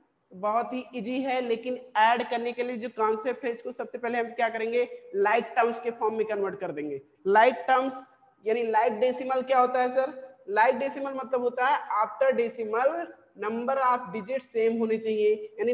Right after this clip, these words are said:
दशमलव के बाद अंकों की संख्या समान हो। तो ऐसे में अंकों की संख्या समान करने के लिए करोगे क्या? अगर आपको इस तरह से direct रो method में नहीं कर पा रहे हो तो column method में कर लो।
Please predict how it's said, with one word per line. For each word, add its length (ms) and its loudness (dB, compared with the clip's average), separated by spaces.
दशमलव 440 8
के 160 4
बाद 360 4
अंकों 300 0
की 120 -8
संख्या 380 -2
समान 340 2
हो। 160 0
तो 720 -14
ऐसे 260 4
में 120 2
अंकों 280 -2
की 120 -6
संख्या 320 -4
समान 360 -4
करने 240 -4
के 120 -6
लिए 140 -6
करोगे 360 0
क्या? 220 -4
अगर 200 0
आपको 680 0
इस 160 -12
तरह 200 2
से 140 0
direct 400 2
रो 220 6
method 360 0
में 80 -2
नहीं 200 -4
कर 240 0
पा 160 0
रहे 120 2
हो 60 6
तो 120 -4
column 300 2
method 360 -2
में 100 -4
कर 100 -2
लो। 160 -8